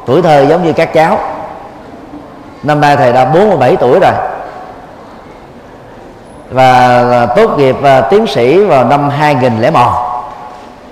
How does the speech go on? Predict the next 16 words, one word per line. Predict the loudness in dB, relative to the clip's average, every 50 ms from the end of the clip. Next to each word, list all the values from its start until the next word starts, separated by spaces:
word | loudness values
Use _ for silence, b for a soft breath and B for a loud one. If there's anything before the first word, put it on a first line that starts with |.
| -20 -20 -10 -4
Thì, | -2 0 2 4 4
à, | 4 4 2 2 0 0
với | 2 4 4 4 4 4 2 2 0 2
cái, | 2 2 2 2
cái, | 2 2 2 4 4 4
à, | 4 4 2 2 0 -2 -4 -4 -6 -4 -2 0
kinh | 0 2 2 2
nghiệm | 0 0 0 0
và | 0
tuổi | 0 0 0 2
đời | 2 2 2
như | 2 2 0
thế | 0 2 2 2 4
đó, | 2 0 -2 -2 -6 -10 -10 -12 -14 -16 -16 -12 -6 -2
thì, | 0 2 2 2 2 2
à, | 4 2 2 0